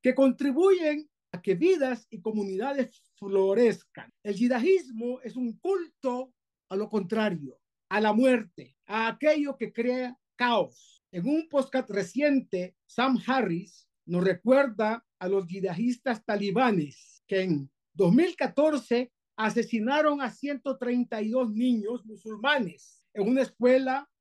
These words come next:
en un lugar que se llamaba Peshawar, y quemaron viva a la profesora delante de sus alumnos. Un partidario de los tal-, tabi-, talibanes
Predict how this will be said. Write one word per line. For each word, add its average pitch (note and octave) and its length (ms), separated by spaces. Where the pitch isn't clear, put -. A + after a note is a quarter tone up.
en G3 180
un A#3+ 60
lugar A#3+ 280
que A3+ 100
se G3+ 120
llamaba B3 600
Peshawar, F#3+ 640
y F3 120
quemaron C4+ 580
viva C4 460
a G#3+ 140
la G#3+ 160
profesora G#3+ 640
delante A#3 400
de G3+ 40
sus G#3+ 180
alumnos. B3+ 680
Un F#4 220
partidario C4+ 640
de A3+ 60
los G3+ 160
tal-, G3 260
tabi-, F3 400
talibanes G3 800